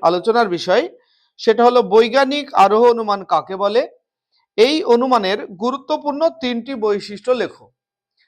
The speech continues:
এই দুটো প্রশ্ন তোমাদের জন্য আলোচনার বিষয় আজকের ভিডিওতে। আর সেই সঙ্গে তোমাদেরকে বলে রাখি, আমাদের যে জিনিয়াস বই, তার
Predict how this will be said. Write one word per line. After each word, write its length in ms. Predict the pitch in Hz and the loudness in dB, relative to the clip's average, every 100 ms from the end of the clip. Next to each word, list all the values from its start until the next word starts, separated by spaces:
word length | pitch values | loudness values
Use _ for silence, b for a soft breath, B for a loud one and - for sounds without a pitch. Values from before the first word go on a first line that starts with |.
| _ | _
এই 120 | 208 208 | 0 0
দুটো 280 | 196 196 | 0 -4
প্রশ্ন 420 | 240 254 247 302 330 | 0 0 -2 -6 -6
তোমাদের 380 | 202 185 190 | -4 -2 -2
জন্য 280 | 190 202 202 | -2 -4 0
আলোচনার 720 | 202 196 165 170 170 196 196 | -2 0 0 -2 -4 -6 -6
বিষয় 440 | 185 190 233 262 339 _ | -6 -8 -2 -2 -4 _
আজকের 440 | 165 160 - 185 175 | -6 -6 -6 -8 -8
ভিডিওতে। 480 | 175 180 185 262 - _ _ _ _ _ _ _ - | -8 -6 -2 -2 -4 _ _ _ _ _ _ _ -2
আর 240 | 151 151 | 2 2
সেই 180 | 151 208 | 0 -4
সঙ্গে 300 | 226 233 247 | -2 0 0
তোমাদেরকে 420 | 233 220 214 214 | 0 -4 -4 -4
বলে 220 | 196 196 | -4 -4
রাখি, 300 | 190 196 285 | -6 -6 -6
আমাদের 360 | 254 175 175 165 | -6 -4 -8 -8
যে 120 | 180 | -8
জিনিয়াস 540 | 156 185 196 202 190 | -8 -10 -6 -6 -6
বই, 260 | 180 240 330 - _ _ - | -2 -2 -2 -14 _ _ 2
তার 200 | 175 | 4